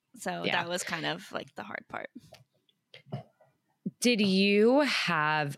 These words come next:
Speaker 2: hesitations about the idea of, like, starting over? Because so many people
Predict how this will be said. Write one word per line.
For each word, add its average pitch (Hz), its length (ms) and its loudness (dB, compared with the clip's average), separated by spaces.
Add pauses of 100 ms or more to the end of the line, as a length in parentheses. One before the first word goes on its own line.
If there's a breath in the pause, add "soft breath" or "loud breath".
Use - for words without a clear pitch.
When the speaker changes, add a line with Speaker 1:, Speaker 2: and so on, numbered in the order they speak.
Speaker 2:
hesitations 143 1120 0
about 135 540 0
the 147 100 2
idea 127 340 0
of, 120 60 -4
like, 127 180 -2
starting 127 840 0 (220)
over? 113 680 2 (480 loud breath)
Because 160 560 2
so 190 440 4
many 160 320 2
people 139 800 2